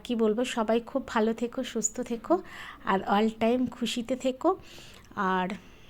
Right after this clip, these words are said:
যারা নতুন বন্ধু আছো, আমার চ্যানেলটাকে সাবস্ক্রাইব করে পাশে থাকা বেল নোটিটাতে ক্লিক করে দিও,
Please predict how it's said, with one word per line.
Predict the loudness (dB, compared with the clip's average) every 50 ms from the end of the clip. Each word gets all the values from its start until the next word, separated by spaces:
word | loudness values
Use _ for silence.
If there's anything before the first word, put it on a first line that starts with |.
| -6 2
যারা | 4 6 6 6 6
নতুন | 4 4 2 2 2 2 2
বন্ধু | 4 4 4 2 2 2
আছো, | 2 0 2 2 0 0
আমার | 0 0
চ্যানেলটাকে | 0 2 2 2 2 2 2 2 0 0
সাবস্ক্রাইব | 0 0 -2 -2 -2 0 0 0 0 0
করে | 0 0 0 2
পাশে | 0 0 -2 -2 -4
থাকা | -4 -2 -2 -2
বেল | 0 2 4 4 4 4 4
নোটিটাতে | 2 0 0 0 -2 0 -2 -2
ক্লিক | 0 2 2 2 2 0 -2
করে | 0 4 4 4 2 0 -10 -18 -18 -18 -18 -20 -20 -20 -12 -6 -4
দিও, | 0 2 6 6 6 6